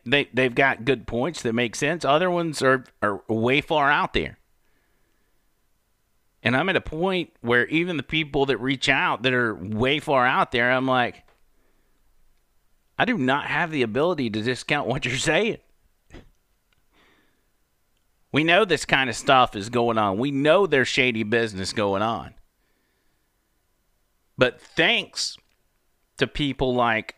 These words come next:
internet sleuths, some of you guys even that get online and talk about these things and investigate. I, I guess even myself,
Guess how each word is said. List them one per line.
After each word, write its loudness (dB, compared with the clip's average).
internet -2
sleuths, -2
some -4
of -6
you -2
guys 0
even -2
that -6
get -2
online 0
and -6
talk 0
about 2
these -6
things -2
and -2
investigate. 0
I, -4
I -2
guess 0
even 0
myself, 0